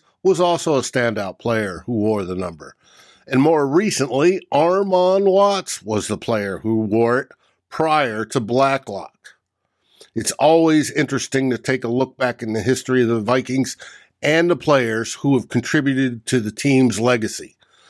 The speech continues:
With so many great players having worn number ninety-six, or at least really good ones, it's clear that this number holds a special place in many Vikings fans' history.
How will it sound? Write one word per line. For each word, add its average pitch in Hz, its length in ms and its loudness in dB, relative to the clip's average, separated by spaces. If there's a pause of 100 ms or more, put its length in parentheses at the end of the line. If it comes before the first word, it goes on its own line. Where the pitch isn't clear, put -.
(220)
With 113 120 -4
so 139 180 2
many 139 200 0
great 135 340 -2
players 135 400 0
having 127 400 0
worn 143 340 2
number 143 300 2
ninety-six, 151 1000 -2 (420)
or 87 100 -6
at 98 80 -4
least 123 320 2
really 135 300 2
good 143 280 2
ones, 127 400 -2 (340)
it's - 200 -4
clear 165 720 2 (340)
that 110 240 -2
this 131 240 2
number 123 320 2
holds 110 320 -2
a 101 60 -4
special 127 440 -2
place 110 480 -2 (520)
in 113 260 4
many 123 320 4
Vikings 107 600 -2
fans' 92 480 -4
history. 90 560 -6